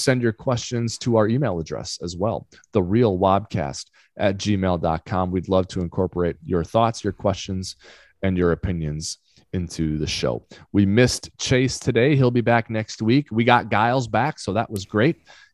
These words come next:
And we hope you guys enjoyed the show. Vikings Lions on Sunday at noon from U S Bank Stadium. Vikings looking to get back on the right track. For Giles, for Chase,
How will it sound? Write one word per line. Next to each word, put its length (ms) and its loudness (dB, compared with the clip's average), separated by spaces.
And 340 0
we 100 2
hope 280 0
you 100 2
guys 300 0
enjoyed 420 -2
the 80 -6
show. 420 -2
Vikings 520 2
Lions 1000 -2
on 240 0
Sunday 500 2
at 160 4
noon 440 0
from 280 0
U 200 2
S 160 -4
Bank 260 -6
Stadium. 480 0
Vikings 480 0
looking 280 4
to 60 2
get 200 2
back 260 4
on 300 0
the 80 -2
right 300 2
track. 360 -4
For 140 6
Giles, 440 4
for 180 0
Chase, 420 -2